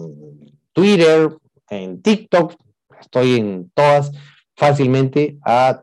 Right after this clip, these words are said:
tu alcance. Ahí estoy, solamente me googleas, y invitarte una vez más entonces al desafío Rompe Tus Límites. Gracias por compartir, por comentar, por darle like y nos vemos la próxima semana en un siguiente espacio.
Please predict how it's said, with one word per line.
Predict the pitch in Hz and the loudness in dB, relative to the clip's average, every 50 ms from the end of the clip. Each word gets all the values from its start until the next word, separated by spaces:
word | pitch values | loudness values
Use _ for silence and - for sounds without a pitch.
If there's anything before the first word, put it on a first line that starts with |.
| _ _ | _ _
tu | - 107 101 | -4 -4 -4
alcance. | 95 82 - 85 82 76 - - - | -4 -4 -8 -10 -10 -10 -12 -14 -10
Ahí | 85 95 113 120 120 | -6 -4 -2 -2 -2
estoy, | 113 - 147 139 147 151 143 - | -2 0 0 2 2 0 -2 -4
solamente | - - 123 120 127 127 120 135 | -6 -4 -2 -2 -2 -2 -2 -2
me | 123 117 104 110 117 127 | -2 -2 -2 -2 -2 -2
googleas, | 139 175 214 202 196 175 170 190 220 - - _ - - - - - - - _ | 0 0 2 2 2 4 4 2 2 0 -6 _ -20 -20 -20 -20 -20 -20 -16 _
y | - 196 220 233 220 - 160 | 0 2 2 2 2 2 0
invitarte | 151 139 143 139 151 160 160 139 160 | 0 2 0 2 2 2 2 2 0
una | 156 151 | 0 2
vez | 151 151 151 135 | 2 2 2 2
más | 151 160 175 175 160 | 0 -2 -2 0 0
entonces | 139 131 - 151 151 139 151 147 139 | 0 0 0 0 0 0 -2 -2 0
al | 131 117 117 | -2 -2 -2
desafío | 110 104 117 113 - - 175 170 156 | -2 -4 -4 -6 -2 0 2 2 2
Rompe | 139 143 165 175 180 185 | 4 2 2 2 2 2
Tus | 180 226 220 226 | 2 4 4 4
Límites. | 240 214 175 156 139 208 240 254 - _ _ _ _ _ - - - _ _ _ _ | 4 4 2 2 2 0 0 -2 -4 _ _ _ _ _ -20 -20 -20 _ _ _ _
Gracias | - 139 143 170 - 151 170 139 | 0 2 4 4 4 2 0 0
por | 147 151 135 | 0 0 0
compartir, | 147 135 113 120 123 120 - 208 226 226 214 226 | 0 0 0 0 -2 0 2 2 4 4 2 2
por | - 156 | 0 0
comentar, | 131 123 113 117 110 107 160 165 170 165 | 0 2 0 0 0 2 2 2 2 2
por | 135 139 120 117 | 2 0 0 2
darle | 135 151 170 190 196 | 2 2 4 4 4
like | 190 185 180 190 196 185 - - | 4 4 4 2 2 -2 -6 -2
y | - 196 | 0 0
nos | 202 185 147 | 2 2 2
vemos | 135 135 147 147 147 156 160 147 143 - | 4 4 4 4 4 2 0 -2 -4 -4
la | - 120 117 113 113 110 | -2 0 2 2 2 0
próxima | - 127 147 135 139 160 156 156 | 0 0 0 0 0 0 0 0
semana | 147 143 143 127 135 143 143 156 160 156 160 - | 0 0 0 0 0 0 0 0 -2 -2 -4 -4
en | - 117 117 113 | -4 -2 0 0
un | 117 123 127 127 120 | 0 0 0 -2 -2
siguiente | 123 - 110 98 104 113 117 117 117 110 113 123 123 123 - - | -4 -4 -4 -2 0 0 2 0 0 0 0 0 0 0 -2 -4
espacio. | 107 - - - - - - - - | -6 -6 -6 -8 -8 -8 -10 -16 -20